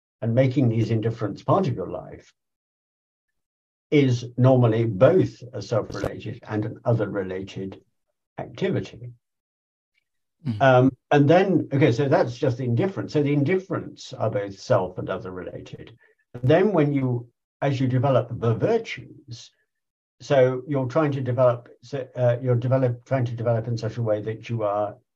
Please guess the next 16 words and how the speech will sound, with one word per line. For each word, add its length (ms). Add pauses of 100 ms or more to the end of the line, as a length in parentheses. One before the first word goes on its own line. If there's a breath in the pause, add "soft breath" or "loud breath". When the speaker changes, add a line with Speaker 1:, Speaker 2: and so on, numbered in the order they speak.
Speaker 1:
choosing, 920
you're, 280
you're 180
selecting 960 (840)
with 200
wisdom, 540 (560)
or 180
you're 100
selecting 720 (160)
with 240
courage, 680 (380)
or 120
you're 120
selecting 800 (1000)
with 200
temperance, 760